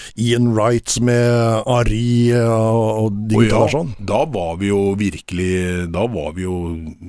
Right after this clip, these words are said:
Speaker 2: da var vi jo top of the line, ikke sant, som vi, som vi sier. Og da, ja, det er, eh, jeg tror ikke vi kommer dit igjen,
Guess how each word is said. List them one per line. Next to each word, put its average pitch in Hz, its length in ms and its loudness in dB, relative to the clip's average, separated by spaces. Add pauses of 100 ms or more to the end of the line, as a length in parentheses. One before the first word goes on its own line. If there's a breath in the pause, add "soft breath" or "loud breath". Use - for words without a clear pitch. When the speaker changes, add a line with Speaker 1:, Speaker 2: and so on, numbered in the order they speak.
(140)
Speaker 2:
da 90 120 -10
var 85 180 -6
vi 85 60 -8
jo 87 60 -6
top - 200 -8
of 82 100 -16
the - 80 -8
line, 92 240 -6
ikke 101 120 -14
sant, 123 260 -8
som 117 140 -10
vi, 101 340 -6
som 101 140 -10
vi 95 60 -8
sier. 107 280 -6
Og - 80 -6
da, - 1500 -6
ja, - 80 -10 (960 soft breath)
det - 80 -8
er, - 320 -6
eh, 50 840 -12 (640)
jeg - 120 -20
tror 110 120 -8
ikke 151 160 -4
vi - 0 -
kommer 107 360 -6
dit 175 120 -2
igjen, 226 160 -4